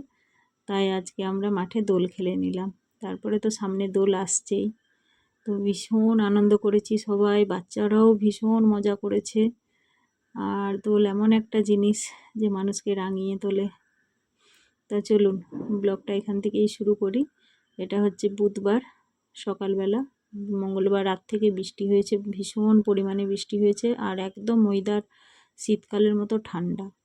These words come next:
তো যাই হোক, বাইরের ওয়েদার যাই পারে হোক,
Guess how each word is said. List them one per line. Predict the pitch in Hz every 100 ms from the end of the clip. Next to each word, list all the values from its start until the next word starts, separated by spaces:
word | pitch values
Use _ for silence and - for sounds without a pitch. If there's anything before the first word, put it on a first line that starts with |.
| _ _ _ _ _ _ _ _ _ -
তো | 226
যাই | 233 233
হোক, | 214 226
বাইরের | 214 208 208 214 214 208 202 -
ওয়েদার | 208 208 214 208
যাই | 202 208 208
পারে | 208 208
হোক, | 208 220